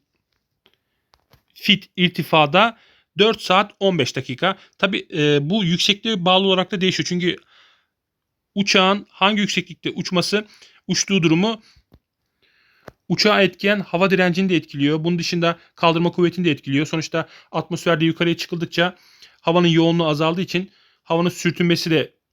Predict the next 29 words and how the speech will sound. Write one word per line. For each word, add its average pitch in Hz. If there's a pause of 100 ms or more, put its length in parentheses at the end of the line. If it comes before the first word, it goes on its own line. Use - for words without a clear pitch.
(200)
değişiyor. 143 (920)
Sürtünme 170
kuvveti 160
de 160
değişiyor. 139
Bunun 151
dışında 156
kaldırma 151
kuvveti 151
de -
değişiyor. 131
Haliyle 175 (800)
bu 190
on 202
beş 185
bin 160
fitte -
irtifadaki 139 (340)
ha-, 165 (140)
azami 160
havada 143
kalış 139
süresi 143
dört 165
saat 110
on 175
beş -
dakika 185
ancak 180